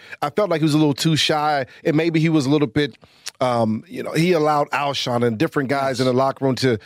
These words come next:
Speaker 1: to, to take more of a leadership role. And now the younger guys are looking at him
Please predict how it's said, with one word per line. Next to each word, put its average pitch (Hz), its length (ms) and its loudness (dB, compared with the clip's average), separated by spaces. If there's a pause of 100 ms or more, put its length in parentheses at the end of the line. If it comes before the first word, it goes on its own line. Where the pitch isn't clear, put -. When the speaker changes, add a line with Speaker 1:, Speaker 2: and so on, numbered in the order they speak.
(160)
Speaker 1:
to, 165 140 0
to 156 160 -2
take 160 220 -4
more 147 140 2
of 139 80 0
a 127 60 0
leadership 147 440 0
role. 143 380 2 (460)
And 139 180 0
now 160 540 -4 (320)
the 143 100 0
younger 175 360 0
guys 107 540 -2 (280)
are 135 80 0
looking 139 240 -2
at 107 140 -2
him 143 420 0